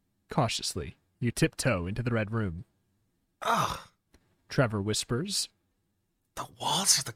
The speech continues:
Speaker 2: color of blood." "I know."
Speaker 1: You answer softly. Your stomach turns over. The walls even look like fresh blood.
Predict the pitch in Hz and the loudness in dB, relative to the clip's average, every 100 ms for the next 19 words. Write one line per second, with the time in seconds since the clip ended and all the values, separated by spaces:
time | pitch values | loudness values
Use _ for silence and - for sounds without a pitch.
0 | - - 180 220 170 104 90 92 104 165 | -2 0 4 4 4 2 -2 -6 -4 -2
1 | 233 175 95 92 _ _ - - - _ | 0 0 -2 -10 _ _ -16 -16 -16 _
2 | _ - 202 202 180 185 - _ _ _ | _ -6 0 2 2 0 -6 _ _ _
3 | - 131 135 - - 143 - 143 131 - | -2 2 2 2 -2 -2 4 6 6 2
4 | 123 143 - - - - - - 180 180 | -2 -2 -6 -18 -18 -18 -8 8 8 8
5 | - 254 240 - 202 196 165 156 123 101 | 8 8 8 4 2 4 6 8 8 4
6 | 87 82 - - - _ - 196 214 165 | -2 -6 -12 -20 -20 _ 6 10 10 10
7 | 180 160 135 143 185 - - - - 131 | 10 8 8 10 10 8 -6 -8 4 6
8 | 98 - - 107 92 - 123 104 92 | 6 0 -2 0 0 0 2 2 -2